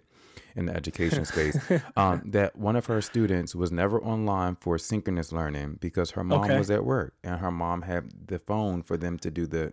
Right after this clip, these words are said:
Speaker 1: to get her work done. But
Speaker 2: So she physically couldn't do it.
Speaker 1: she physically could not do it at that time, but
Speaker 2: Yeah.
Speaker 1: she got her work done every night. Like, she was up at eight o'clock, nine
Speaker 2: That's
Speaker 1: o'clock,
Speaker 2: amazing.
Speaker 1: submitting all her assignments. Everything was always
Speaker 2: Yep.
Speaker 1: in before midnight. Yeah,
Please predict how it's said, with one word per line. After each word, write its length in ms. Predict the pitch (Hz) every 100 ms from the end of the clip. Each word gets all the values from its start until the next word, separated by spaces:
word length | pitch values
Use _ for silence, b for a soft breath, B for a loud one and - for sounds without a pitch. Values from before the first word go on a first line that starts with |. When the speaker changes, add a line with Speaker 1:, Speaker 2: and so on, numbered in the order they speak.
| -
Speaker 1:
to 100 | -
get 180 | 85 85
her 120 | 87
work 280 | 95 139 -
done. 340 | 78 69 69 -
But 240 | 135 127 117
Speaker 2:
So 140 | 151
she 140 | - 151
physically 560 | - 160 160 147 143
couldn't 340 | - 143 139 135
do 180 | 151
it. 100 | 117
Speaker 1:
she 140 | - 117
physically 480 | 139 151 151 139 127
could 220 | 127 98
not 240 | 104 95
do 160 | 104 98
it 100 | -
at 200 | 98 -
that 260 | 90 80 -
time, 560 | 143 156 117 76 67 - _ -
but 380 | 160 117 123
Speaker 2:
Yeah. 260 | 135 123 110
Speaker 1:
she 140 | - 117
got 160 | 107
her 100 | 101
work 220 | 95 101 95
done 120 | 87
every 180 | 80 85
night. 280 | 85 69 - - _
Like, 240 | 90 92 -
she 140 | 123
was 160 | 113 98 107
up 220 | 101 -
at 80 | 98
eight 120 | 101 95
o'clock, 300 | - 92 92
nine 180 | 90
Speaker 2:
That's 140 | 92 -
Speaker 1:
o'clock, 140 | 95
Speaker 2:
amazing. 320 | 92 135 117 -
Speaker 1:
submitting 500 | - 104 101 92 85
all 160 | 98
her 120 | 101 98
assignments. 560 | - 92 92 92 92
Everything 380 | 95 98 - 107
was 80 | 95
always 280 | 87 90 139
Speaker 2:
Yep. 80 | 101
Speaker 1:
in 60 |
before 280 | 95 - 95
midnight. 460 | 85 90 90 85 87
Yeah, 200 | 101